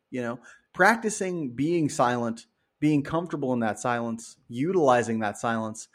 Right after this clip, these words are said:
and understanding silence is actually really, really valuable. They teach it sometimes in, like, meditation classes and things like that, mindfulness and things.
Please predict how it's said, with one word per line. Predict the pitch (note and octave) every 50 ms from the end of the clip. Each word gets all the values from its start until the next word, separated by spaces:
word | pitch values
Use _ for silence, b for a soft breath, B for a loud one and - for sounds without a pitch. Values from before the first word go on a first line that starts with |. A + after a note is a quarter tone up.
| b b b b b
and | D3 D3 E3
understanding | E3 D#3 - - - G3+ G#3+ G3 D#3+ C3 B2+
silence | - B2 A2+ A2+ A2+ A2+ A2 - - - _ _ _ _ _
is | - C#3+ C#3
actually | G3 G#3+ G#3+ - F#3+ E3
really, | D3 C#3 D3 D#3+ E3+ E3 D#3
really | D3 D3+ C#3+ C3 A#2
valuable. | G2+ A2+ A2+ A#2 A#2 A2 G#2 G#2 G2
They | - B2 A#2+
teach | - E3+ F3 E3+ -
it | E3 -
sometimes | - D#3 D3+ C#3+ D#3 C#3+ C#3+ C#3+ B2 B2+
in, | A#2+ A#2 A2+ G#2+ - b b b b b b -
like, | A2+ -
meditation | A#2 A2+ A2 A2+ - F3 F#3 F#3 - F#3 F3+
classes | F3+ F3+ E3+ E3 E3+ D#3+ - E3 D3+
and | E3 D#3+ D3
things | E3+ D#3+ D3+ D#3
like | D#3+ D3+ D#3 D#3
that, | D#3+ D#3 D#3 D3 D3+ - b b b b -
mindfulness | B2+ C#3 D#3 D#3+ D#3 D#3+ D#3+ D#3 D3+ D3+ D3+
and | D#3 D3
things. | D#3+ D3+ D3+ D3 - -